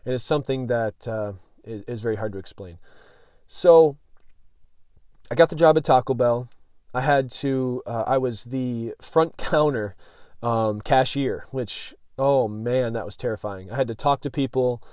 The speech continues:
for eight hours a day. Uh, I only worked about three or four days a week.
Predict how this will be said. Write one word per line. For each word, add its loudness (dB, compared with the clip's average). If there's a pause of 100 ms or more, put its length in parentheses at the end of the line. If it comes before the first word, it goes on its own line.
(320)
for -2
eight 8
hours 8
a -4
day. 6 (880)
Uh, 6
I 8
only 10
worked 6
about 6
three 4
or 8
four 6
days 8
a 0
week. 4